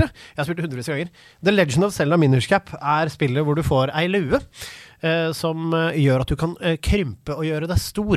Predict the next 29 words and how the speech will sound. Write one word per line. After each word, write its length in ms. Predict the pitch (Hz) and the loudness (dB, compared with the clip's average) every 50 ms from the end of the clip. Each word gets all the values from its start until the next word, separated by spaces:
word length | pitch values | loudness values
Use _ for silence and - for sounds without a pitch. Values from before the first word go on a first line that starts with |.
| 110 | 0
Det 80 | 107 123 131 | 0 0 0
er 100 | 123 120 | 0 0
funksjonen 380 | - 143 120 - 107 101 104 101 | -2 -4 -6 -6 -8 -8 -8 -8
her. 60 | 104 | -6
Så 60 | - - | -4 -2
det 60 | 151 165 | -2 -2
er 40 | |
litt 120 | 190 196 190 | -2 -4 -4
sånn 100 | 196 196 | -6 -4
A 60 | 185 | -4
Link 160 | 175 151 127 | -4 -6 -6
to 80 | - 165 | -8 -10
the 80 | 175 | -10
Past-estetikk, 760 | - - 151 120 113 - - 139 - - 151 131 - 247 - - | -6 -4 -4 -4 -4 -6 -8 -10 -8 -8 -8 -8 -8 -10 -6 -6
bare 120 | 160 139 | -6 -6
at 80 | 131 - | -4 -6
det 80 | 143 135 | -8 -8
er 60 | 127 | -8
mer 80 | 123 135 | -10 -8
tegnet. 360 | - - 143 127 120 190 175 | -6 -6 -4 -4 -4 -6 -6
Tenk 160 | - 156 - | -8 -6 -4
deg 140 | 180 175 165 | -4 -4 -2
Wind 380 | 151 147 160 147 143 143 131 139 | -2 0 0 0 0 -2 -4 -4
Waker-universet, 1040 | 139 151 151 147 143 147 - - 196 196 185 175 170 170 165 147 - - 285 302 | -2 -2 -2 -2 -4 -6 -8 -8 -6 -6 -4 -4 -4 -4 -6 -6 -6 -10 -10 -10
men 280 | 208 156 143 135 143 147 | -10 -8 -8 -8 -6 -6
i 60 | 151 151 | -6 -6
en 80 | 151 147 | -6 -6
sånn 320 | - 156 151 143 147 139 - | -6 -6 -6 -6 -8 -6 -6
top-down, 480 | - 127 - - 143 131 135 135 127 | -6 -6 -2 0 0 2 2 0 -2